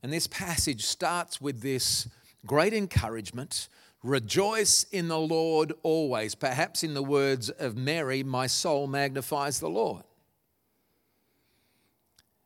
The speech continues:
And actually through these Living with a Question Mark interviews, you're gonna start seeing a theme.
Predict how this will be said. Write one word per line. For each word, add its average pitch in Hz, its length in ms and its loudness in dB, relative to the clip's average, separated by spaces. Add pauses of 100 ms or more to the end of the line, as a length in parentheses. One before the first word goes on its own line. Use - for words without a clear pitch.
(140)
And 151 120 2
actually 196 380 2
through 202 460 4
these 156 680 2
Living 160 260 -2
with 143 120 -2
a 139 60 -2
Question 151 540 -4
Mark 135 280 -2
interviews, 120 760 -2 (160)
you're 139 120 -4
gonna 226 200 -2
start 139 360 -2
seeing 139 360 -2
a 120 40 -4
theme. 107 520 -6